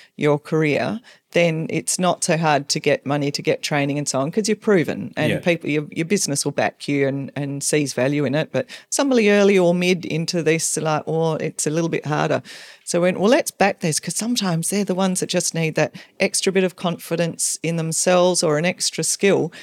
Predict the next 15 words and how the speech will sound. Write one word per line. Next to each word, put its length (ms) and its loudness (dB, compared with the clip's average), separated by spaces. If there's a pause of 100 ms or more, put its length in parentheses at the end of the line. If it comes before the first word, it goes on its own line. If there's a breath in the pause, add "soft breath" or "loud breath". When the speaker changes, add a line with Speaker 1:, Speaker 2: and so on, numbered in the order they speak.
(160 loud breath)
Speaker 1:
And 180 0
so 240 4
then 280 2
we 100 -2
go, 240 4
"Anybody 480 2
can 200 -4
be, 240 2
you 240 0
could 160 -6
be 220 0
early 240 2
mid-career, 520 -4
David, 380 0
Speaker 2:
Mm. 60 -18